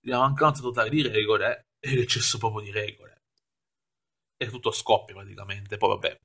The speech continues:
che sia in parte recitato è chiaro. I professori in-,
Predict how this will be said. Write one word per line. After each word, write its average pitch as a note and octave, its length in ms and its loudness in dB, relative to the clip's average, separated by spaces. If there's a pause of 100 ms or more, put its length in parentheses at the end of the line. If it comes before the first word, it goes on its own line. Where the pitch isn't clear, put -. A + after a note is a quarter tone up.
(120)
che G#2+ 120 -18
sia A#2+ 140 -8
in A#2 120 -10
parte A2 260 0
recitato G2+ 500 -10
è - 120 -20
chiaro. F#2 480 2 (360)
I - 240 -20
professori G#2+ 800 2 (340)
in-, G#2 140 -6